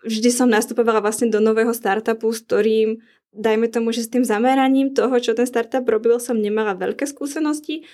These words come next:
len ma to zaujímalo nejak osobne a práve som tam priniesla tie skúsenosti z toho, no, z tej prevádzky, startupu a z toho, e, rozbiehania tých nových firiem alebo expanzií. A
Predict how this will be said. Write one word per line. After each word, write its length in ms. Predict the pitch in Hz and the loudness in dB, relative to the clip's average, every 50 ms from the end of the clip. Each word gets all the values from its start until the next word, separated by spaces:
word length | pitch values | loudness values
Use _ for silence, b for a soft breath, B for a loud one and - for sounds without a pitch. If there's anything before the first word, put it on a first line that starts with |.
| B B | B B
len 160 | B 233 240 | B 2 2
ma 80 | 247 247 | 4 4
to 160 | 240 240 240 | 4 2 2
zaujímalo 480 | 233 208 190 208 220 247 233 220 220 220 | 2 2 2 2 2 2 0 -2 -2 -4
nejak 240 | 220 196 190 - - | -6 -6 -8 -8 -8
osobne 480 | 220 - 277 269 277 277 285 294 285 B B B B B B B - | -8 -4 -4 0 0 0 0 0 -4 B B B B B B B -2
a 360 | - 214 214 214 214 214 202 208 | 0 0 2 2 0 -2 0 2
práve 260 | - 226 226 220 214 | 2 2 2 2 0
som 140 | 226 - 240 | 0 -4 -4
tam 160 | 240 247 233 | -2 -2 -2
priniesla 460 | 226 226 226 220 214 226 226 - 233 220 | 0 2 2 2 2 2 -2 -2 -2 0
tie 100 | 220 220 | 0 0
skúsenosti 840 | 220 - - 208 - - 220 208 208 208 - - - - 214 208 214 | 0 -2 -6 -6 -4 -2 -4 -2 -4 -6 -8 -6 -2 0 2 2 2
z 160 | 208 - - _ _ _ | 0 -4 -8 _ _ _
toho, 680 | - 220 208 196 208 208 208 202 196 190 190 190 185 - _ _ _ _ | 0 0 0 0 0 0 0 0 2 0 0 -2 -4 -6 _ _ _ _
no, 160 | - 208 180 - | -8 -8 -8 -8
z 80 | 202 - | -2 2
tej 120 | - 214 | 2 2
prevádzky, 720 | 220 - 196 196 196 196 196 196 196 - - - 220 202 208 | 2 2 0 2 2 2 2 2 -2 -4 -2 2 4 4 4
startupu 640 | 208 208 202 175 190 - 196 190 190 - 196 180 | 2 0 -2 -4 -2 -2 -4 -4 0 0 0 0
a 80 | 165 175 | 0 -4
z 160 | - - 233 | -6 -6 -6
toho, 180 | 196 196 190 185 | -6 -4 -4 -6
e, 80 | 185 B B B B B B B B 180 185 185 | -6 B B B B B B B B -2 0 2
rozbiehania 800 | 190 202 202 226 190 202 190 202 214 208 190 196 202 196 185 196 | 2 4 4 2 2 2 0 2 2 0 0 0 2 0 0 -2
tých 320 | 190 - 196 190 185 - | 0 0 -2 -2 -2 -2
nových 420 | 214 202 190 180 185 185 180 - - | -4 -2 -2 0 0 -2 -2 -4 -10
firiem 480 | - - - 196 190 196 190 190 180 | -8 -2 0 0 2 2 0 -2 -2
alebo 260 | 175 175 - - - | -4 -6 -6 -6 -6
expanzií. 600 | - - - - - 202 160 170 - - 226 226 - _ B B B B B B B B B B | -6 -6 -6 -8 -6 -6 -6 -6 -6 -6 -6 -8 -10 _ B B B B B B B B B B
A 480 | _ - - 403 202 202 202 165 - - | _ -2 -2 0 0 -2 -2 -4 -6 -8